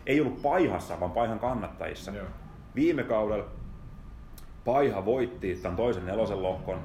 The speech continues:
Speaker 1: mut millä tavalla ne voitti sen?
Speaker 2: Ihmisen
Speaker 1: Rodri-,
Speaker 2: muisti on lyhyt.
Speaker 1: niin, Rodrigo Martins Vázquez,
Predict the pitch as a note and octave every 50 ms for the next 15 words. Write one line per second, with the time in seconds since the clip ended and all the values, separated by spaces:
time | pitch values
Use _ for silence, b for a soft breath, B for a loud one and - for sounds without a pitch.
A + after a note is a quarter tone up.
0 | - - - - A2+ A2+ C#3+ G3+ A3 F#3 A#2 - D3+ E3+ F#3+ C#3 G#2 F#2 F2+ F2
1 | F2+ F2 E2+ E2+ - - - E2 D2 - - - - - - - - - - -
2 | - - - - - - - - - - - - - - - - - G#2+ G#2+ G2
3 | - A#2 C3 C#3+ A#2+ A2+ C#3 D3 A#2+ A2+ - - A#2+ A2 G#2 A2+ A#2 A#2 A#2 G#2+
4 | - - C#3 C3 A#2 G2 F#2 G2 A#2+ A#2+ A2 A#2+ C#3 D#3 D#3+ D#3 D#3 D3+ D3 D3+
5 | D#3 D#3 D3+ - - - D3+ C#3+ - C3+ D3 D3 - - F3 E3 C#3+ A2+ G2 -